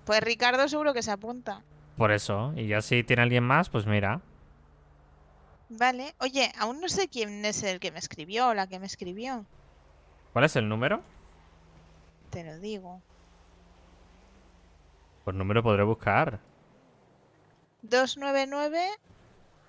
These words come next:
Speaker 1: tres siete seis seis. Es que solo me dijo, "Me pongo a la cola", digo, "¿Qué cola?".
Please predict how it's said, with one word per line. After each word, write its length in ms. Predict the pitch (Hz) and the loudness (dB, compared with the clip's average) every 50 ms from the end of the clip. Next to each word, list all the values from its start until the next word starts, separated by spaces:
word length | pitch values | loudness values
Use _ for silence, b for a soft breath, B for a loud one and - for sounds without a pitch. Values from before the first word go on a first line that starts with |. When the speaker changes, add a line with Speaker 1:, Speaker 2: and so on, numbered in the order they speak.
| _ _ _ _ _ _ _ _ _ _ _ _ _ _ | _ _ _ _ _ _ _ _ _ _ _ _ _ _
Speaker 1:
tres 240 | - - 240 240 233 | -2 0 2 2 0
siete 460 | - - - 262 262 254 - 285 277 | -2 -4 -2 -2 -2 0 0 -2 -2
seis 300 | 262 - - 196 185 - | -2 -2 -4 -6 -6 -6
seis. 580 | - - - 226 220 208 202 - - - - - _ _ _ _ _ _ _ _ _ _ _ _ _ _ _ _ _ _ _ _ - | -8 -8 -8 -6 -6 -8 -10 -10 -12 -14 -14 -16 _ _ _ _ _ _ _ _ _ _ _ _ _ _ _ _ _ _ _ _ -6
Es 160 | - 208 - | -6 -4 -2
que 120 | 214 208 | -2 0
solo 260 | 202 254 269 285 311 | 2 2 2 2 2
me 100 | 302 302 | 2 0
dijo, 640 | 294 294 285 269 - - 254 247 240 233 233 226 226 | 0 0 -2 -2 -2 0 0 2 2 2 2 0 0
"Me 160 | 226 226 226 | -2 -2 -4
pongo 260 | 214 220 247 262 277 285 | -2 -2 -2 0 2 2
a 60 | 285 | 2
la 100 | 277 277 | 2 0
cola", 500 | - - 302 311 320 311 311 330 359 381 | 0 0 0 0 2 0 0 -2 -2 -4
digo, 240 | 349 262 208 202 202 | -4 -2 -2 -2 0
"¿Qué 160 | - 240 240 | 0 -2 -2
cola?". 540 | 226 - 226 254 269 240 190 160 120 107 - | -2 0 -2 0 0 0 -2 -2 -4 -6 -12